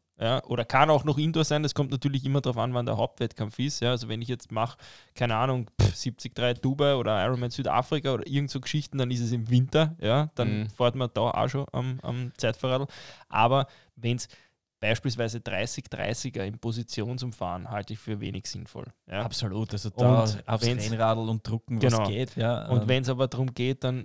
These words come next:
Speaker 1: um, um Sachen wie vier mal zwanzig Minuten vielleicht oder sowas, ja, wo's um Zeitfahrqualitäten geht,
Speaker 2: Mhm.
Speaker 3: Ja,
Speaker 1: das
Speaker 3: und da,
Speaker 1: macht
Speaker 3: und
Speaker 1: schon
Speaker 3: da, und da würde ich nicht, nicht widersprechen, aber da würde ich vielleicht sogar einwerfen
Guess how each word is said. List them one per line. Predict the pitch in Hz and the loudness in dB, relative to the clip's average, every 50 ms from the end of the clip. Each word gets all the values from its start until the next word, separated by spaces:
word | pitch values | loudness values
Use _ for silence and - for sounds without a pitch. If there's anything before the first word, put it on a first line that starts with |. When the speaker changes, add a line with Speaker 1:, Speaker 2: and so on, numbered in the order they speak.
| - 117 123 | -10 -10 -6
Speaker 1:
um, | 120 120 123 127 123 | -6 -4 -4 -6 -6
um | - 123 120 | -6 -6 -4
Sachen | 113 - 117 117 120 117 - 127 120 | 0 2 2 2 2 2 -2 -2 -2
wie | 123 127 127 123 | 0 0 -2 -2
vier | - - 127 123 | -2 -4 -4 -2
mal | 131 131 127 | -2 -2 -4
zwanzig | - - 120 120 123 - 139 139 | -2 -2 -2 -2 -2 -4 -6 -4
Minuten | 131 123 120 131 147 - - 160 | -4 -2 -2 -2 -2 -4 -8 -6
vielleicht | 147 - 113 104 98 98 107 - - | -4 -2 0 2 2 0 -2 -4 -8
oder | - 107 107 | -8 -6 -6
sowas, | - - - 107 110 127 131 127 - | -6 -4 -6 -4 -4 -4 -4 -4 -2
ja, | 110 110 120 - 131 - | -2 -2 -2 -2 -4 -4
wo's | 123 120 113 - | -6 -6 -4 -6
um | - 123 117 - | -8 -10 -8 -8
Zeitfahrqualitäten | - - 127 113 147 - - - - 127 131 - - - 113 117 127 120 - - - 127 131 - 156 151 - | -2 2 4 4 4 2 0 0 0 0 0 0 0 0 0 0 0 -2 -4 -4 -6 -6 -6 -6 -10 -12 -8
geht, | - 120 139 170 107 104 | -6 -4 -4 -2 -4 -4
Speaker 2:
Mhm. | 107 107 107 104 98 - _ _ _ | -4 -6 -6 -8 -10 -12 _ _ _
Speaker 3:
Ja, | 120 120 139 - - - | 2 4 4 2 2 0
Speaker 1:
das | 120 120 139 143 - | 2 2 4 6 6
Speaker 3:
und | - | 4
da, | 135 | 4
Speaker 1:
macht | 113 120 127 - | 4 0 -2 -4
Speaker 3:
und | 139 127 | -4 -4
Speaker 1:
schon | - 117 | 0 2
Speaker 3:
da, | 120 127 123 113 | 2 2 2 2
und | 131 127 - - | -2 -4 -4 -2
da | 120 123 143 156 151 | 0 0 0 -2 -4
würde | 147 151 151 | -6 -4 -4
ich | 151 143 143 139 127 - _ | -2 -2 -2 -4 -6 -10 _
nicht, | 113 113 107 117 120 | -16 -10 -8 -6 -4
nicht | 123 120 117 120 | -4 -4 -4 -4
widersprechen, | 117 123 123 - - - 98 98 87 120 - - 135 | -6 -6 -6 -6 -6 -8 -10 -10 -10 -8 -8 -6 -4
aber | 123 117 | -4 -4
da | 120 120 120 | -4 -4 -4
würde | 131 135 | -4 -6
ich | 127 - | -6 -6
vielleicht | 123 117 123 127 - | -6 -6 -6 -6 -6
sogar | - - 127 - | -6 -6 -6 -4
einwerfen | 113 113 117 123 117 117 113 117 - - - 127 | -4 -4 -4 -4 -4 -2 -4 -4 -4 -4 -6 -6